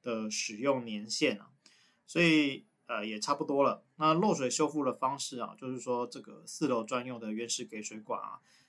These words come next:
啊，建议是废除，然后并且重新配新管。那这个相关的费用就会包括说重新配置四楼的新的给水管的费用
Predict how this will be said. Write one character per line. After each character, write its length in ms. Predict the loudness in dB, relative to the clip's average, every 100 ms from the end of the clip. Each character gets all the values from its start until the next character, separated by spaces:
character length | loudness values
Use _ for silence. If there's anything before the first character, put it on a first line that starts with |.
| _ -8
啊， 160 | -8
建 260 | 0 0 0
议 140 | -2
是 440 | -2 0 -2 -4 -8
废 260 | 0 0 0
除， 240 | -6 -10 _
然 80 | -16
后 100 | -10
并 160 | -4 -4
且 220 | -6 -12 -12
重 260 | -12 -12 -8
新 220 | -6 -4
配 220 | -2 0
新 320 | -2 -4 -6
管。 160 | -6 -6 _ _ _ _ _ _
那 320 | 4 4 4 -2 _ _ _ _
这 100 | -4
个 580 | 2 2 4 2 -2 -4
相 260 | 0 2 4
关 160 | 4 4
的 100 | 0
费 300 | 0 0 2
用 240 | 0 0
就 100 | -2
会 140 | -2
包 300 | 0 0 0
括 240 | 0 -2 -4
说 260 | -6 -8
重 240 | -10 -14 -12
新 240 | -10 -10
配 220 | -8 -8
置 260 | -6 -8 -8
四 220 | -6 -4
楼 200 | -4 -6 -10
的 300 | -14 -14 -20 _ _
新 220 | -6 -2 0
的 120 | -2
给 200 | -2 -6
水 140 | -4
管 160 | -2 -4
的 60 |
费 300 | -4 -2 -2
用 220 | 0 -2